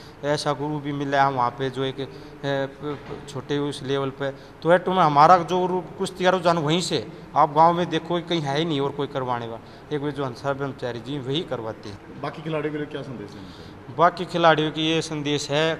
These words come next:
Speaker 1: कि जो भी मतलब एक काम नेक नीति से एक टारगेट बना के अपने फोकस रहना है, मोबाइल से या गैर वाले इनसे दूर रख के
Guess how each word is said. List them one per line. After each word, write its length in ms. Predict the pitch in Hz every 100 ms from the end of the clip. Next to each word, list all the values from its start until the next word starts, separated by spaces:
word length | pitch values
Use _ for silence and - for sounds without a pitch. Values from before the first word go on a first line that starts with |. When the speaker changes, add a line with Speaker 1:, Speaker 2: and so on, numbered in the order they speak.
| -
Speaker 1:
कि 100 | 151
जो 280 | 127 180
भी 140 | 175 180
मतलब 320 | 170 170 156
एक 200 | 156 156
काम 200 | 156 156
नेक 360 | 156 165 160 156
नीति 300 | 151 - 151
से 200 | 160 156
एक 80 | -
टारगेट 340 | 165 175 165 147
बना 240 | 147 147
के 120 | 143
अपने 220 | 156 151 151
फोकस 420 | - 131 160 -
रहना 260 | 151 151 127
है, 500 | 135 151 151 - - -
मोबाइल 440 | 156 143 156 156 143
से 400 | 156 151 151 143
या 340 | 151 151 151
गैर 220 | 147 147
वाले 240 | 147 147 156
इनसे 300 | 165 151 135
दूर 220 | 135 147
रख 200 | 139 139
के 180 | 160